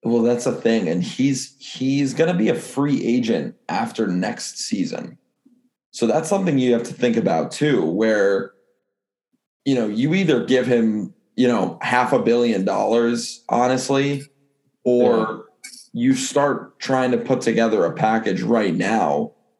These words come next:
Speaker 1: because he's just gonna walk in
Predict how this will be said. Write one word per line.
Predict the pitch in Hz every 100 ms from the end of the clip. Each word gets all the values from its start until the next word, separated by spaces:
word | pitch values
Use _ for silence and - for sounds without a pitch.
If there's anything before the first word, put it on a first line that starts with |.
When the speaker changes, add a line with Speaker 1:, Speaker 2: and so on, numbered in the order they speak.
| _ _ _
Speaker 1:
because | 113 110 113
he's | - 143 143
just | 123 120
gonna | 117 90
walk | 95 117 131 113 - - - - _ _ -
in | 123 113 95 90 98